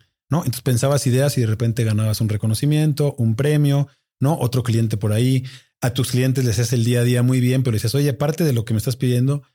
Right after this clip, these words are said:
se me ocurrió esta idea que", entonces a nivel festivales empezabas a poder des-, tener de qué hablar allá afuera. Entonces te podías vender como la mejor agencia independiente del país en el momento en que abren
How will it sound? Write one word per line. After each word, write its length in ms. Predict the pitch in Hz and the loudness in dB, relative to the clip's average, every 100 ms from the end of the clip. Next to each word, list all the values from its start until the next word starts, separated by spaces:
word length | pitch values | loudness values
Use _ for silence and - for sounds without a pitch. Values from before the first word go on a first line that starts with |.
| _ _ | _ _
se 120 | 123 | -2
me 80 | 120 | 0
ocurrió 300 | 123 120 143 | 0 0 0
esta 200 | 131 147 | 0 0
idea 420 | 143 147 156 160 | 2 2 0 0
que", 260 | 135 151 175 | 0 0 0
entonces 420 | 107 139 160 143 | -2 0 -2 -2
a 80 | 127 | 0
nivel 360 | 120 123 139 160 | 2 2 2 0
festivales 680 | 170 - 151 143 110 117 - _ _ _ | -2 0 0 2 0 -2 -4 _ _ _
empezabas 540 | 123 107 110 120 131 127 | -2 0 0 0 0 0
a 260 | 120 143 - _ _ | 0 -2 -6 _ _
poder 320 | 123 139 156 | 0 2 2
des-, 300 | 143 - - _ _ _ | 0 -2 -10 _ _ _
tener 340 | 135 143 160 | 0 2 2
de 140 | 151 131 | 0 0
qué 100 | 143 | 0
hablar 240 | 131 127 | 2 2
allá 160 | 117 113 | 2 0
afuera. 320 | 113 107 - _ _ _ _ - _ | -2 -6 -10 _ _ _ _ -20 _
Entonces 360 | 143 131 147 | -2 0 -2
te 80 | 120 | -2
podías 380 | - 120 127 127 | 0 2 2 2
vender 240 | 123 123 | 2 2
como 180 | 123 117 | 2 2
la 80 | 110 | 2
mejor 300 | 107 123 113 | 0 0 0
agencia 340 | 107 117 110 | 0 0 2
independiente 760 | 117 110 - 110 110 120 120 120 | 2 0 0 0 2 2 2 2
del 180 | 104 95 | 0 0
país 320 | 101 101 - | -2 -2 -2
en 120 | 113 | 0
el 100 | 104 | 0
momento 480 | 104 101 107 110 104 | 2 2 2 0 0
en 120 | 107 | -2
que 160 | 95 104 | 0 0
abren 420 | 104 107 104 - | 0 0 -2 -4